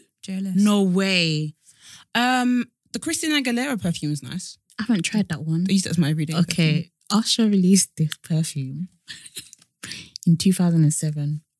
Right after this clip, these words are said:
Speaker 1: And you still have it. Wait, to be fair, you do have, like, a backlog of perfume. So that's probably, that's probably explains a little bit, but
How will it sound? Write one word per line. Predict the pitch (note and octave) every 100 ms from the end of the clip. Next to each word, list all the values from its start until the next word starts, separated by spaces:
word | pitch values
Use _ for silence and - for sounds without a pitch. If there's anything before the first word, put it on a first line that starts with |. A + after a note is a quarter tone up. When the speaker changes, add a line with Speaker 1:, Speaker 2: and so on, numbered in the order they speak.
| _ _ _ _ _ _
Speaker 1:
And | A#3
you | B3+
still | D#4
have | D4+ D#4+
it. | E3+ - _ - - -
Wait, | F#3+
to | - -
be | G#4
fair, | A#3+
you | G3 G#3
do | A3+ B3+
have, | A3
like, | F#3 F3
a |
backlog | E3+ E3 - F3 D#3+
of | D#3
perfume. | D#3+ D3+ D3+ D#3+ A3+ _
So | -
that's | F3+
probably, | - F3+ E3+
that's | D3+ D#3+ -
probably | E3 E3
explains | C3 - D3+ D#3
a | D3+
little | C#3+
bit, | D3 E3
but | D3+